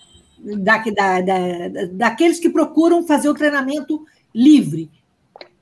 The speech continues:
Tem muitas pessoas que optam, né, por fazer esse treinamento na praia ou em algum outro lugar. É, por que essa preferência e qual o tipo de exercício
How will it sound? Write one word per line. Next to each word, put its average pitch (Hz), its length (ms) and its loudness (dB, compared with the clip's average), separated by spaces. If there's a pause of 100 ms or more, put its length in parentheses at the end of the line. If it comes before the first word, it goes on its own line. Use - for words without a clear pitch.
(180)
Tem 220 120 -4
muitas 302 260 -6
pessoas 294 400 -4
que 302 240 -4
optam, 285 380 0
né, 262 120 -2
por 269 140 -6
fazer 226 500 0
esse 226 240 -4
treinamento 240 580 -2
na 208 120 -4
praia 247 720 2 (280)
ou 226 120 0
em 240 80 2
algum 226 280 2
outro 226 260 0
lugar. 185 480 -2 (220)
É, 196 60 -6
por - 240 0
que 370 100 4
essa 370 240 2
preferência 302 680 0
e 294 80 2
qual 415 160 0
o 453 60 -2
tipo 392 180 0
de 330 60 6
exercício 302 680 2